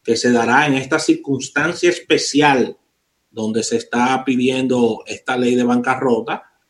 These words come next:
con una situación de emergencia en los Estados Unidos que presenta un panorama bastante sombrío desde el punto de vista de salubridad, con la enorme cantidad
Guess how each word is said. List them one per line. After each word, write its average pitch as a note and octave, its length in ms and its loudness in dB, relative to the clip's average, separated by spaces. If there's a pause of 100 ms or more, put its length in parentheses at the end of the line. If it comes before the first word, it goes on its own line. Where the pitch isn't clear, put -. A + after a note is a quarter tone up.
(280)
con D3 560 4 (220)
una A#2+ 500 4
situación C3 460 -2
de C3 80 -2
emergencia B2+ 720 0 (460)
en A#2+ 120 0
los A#2+ 140 -2
Estados B2 380 -4
Unidos D#3 380 2
que B2 120 -4
presenta A#2+ 1120 -2 (420)
un B2 220 0
panorama C3+ 540 0
bastante D#3+ 680 -2
sombrío C3 680 2
desde G#2+ 200 -10
el G2+ 60 -18
punto A#2 300 -8
de B2 80 0
vista B2+ 300 0
de B2+ 140 0
salubridad, C3+ 680 4 (460)
con A2+ 540 2 (260)
la G#2+ 720 0
enorme B2+ 580 2
cantidad A#2 600 2